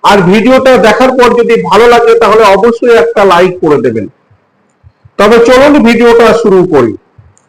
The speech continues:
আজকে আমি এই ভিডিওতে যে হোমিওপ্যাথিক ওষুধটার কথা বলবো, সেই হোমিওপ্যাথিক ওষুধটা খুবই গুরুত্বপূর্ণ হোমিওপ্যাথিক ওষুধ, কনভলিউশন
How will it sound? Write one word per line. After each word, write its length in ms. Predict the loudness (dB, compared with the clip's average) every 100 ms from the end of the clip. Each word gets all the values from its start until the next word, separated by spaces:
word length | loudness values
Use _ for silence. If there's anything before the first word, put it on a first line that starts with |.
| _ _ _ -6
আজকে 380 | -2 0 0 0
আমি 240 | 2 0 -2 -2 -2
এই 160 | 0 0
ভিডিওতে 540 | 0 0 0 0 0 0 0 -2
যে 180 | 0 2
হোমিওপ্যাথিক 800 | 2 2 2 2 2 0 0 -2 -6 -2
ওষুধটার 680 | -2 0 -4 -2 0 2 2
কথা 460 | 0 -2 0 -2 0
বলবো, 520 | 2 0 2 0 0
সেই 280 | 0 0 2
হোমিওপ্যাথিক 760 | 2 2 0 0 0 -2 -2
ওষুধটা 520 | -2 -2 -4 -4 -4 -4
খুবই 360 | -2 -2 0 0
গুরুত্বপূর্ণ 640 | 0 0 0 0 0 -2 0
হোমিওপ্যাথিক 840 | 0 0 0 0 -2 -2 -4 -4
ওষুধ, 380 | -4 -2 0 0 -6 -18 _ _ _ _ _ _ _ _ _ _
কনভলিউশন 880 | -2 0 0 0 0 0 0 0